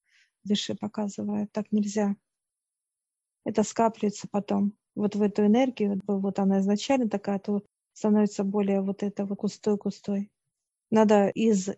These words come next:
ребенка сразу убирать эту энергию, вытаскивать. А вытащить могут только высшие. Спросить, э, просьбы от высших, чтобы помогли твоему ребенку,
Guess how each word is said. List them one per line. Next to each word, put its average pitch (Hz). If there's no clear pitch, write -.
ребенка 214
сразу 214
убирать 196
эту 190
энергию, 190
вытаскивать. -
А 196
вытащить 208
могут 208
только 202
высшие. 202
Спросить, -
э, 196
просьбы 208
от 190
высших, 214
чтобы 202
помогли 208
твоему 202
ребенку, 208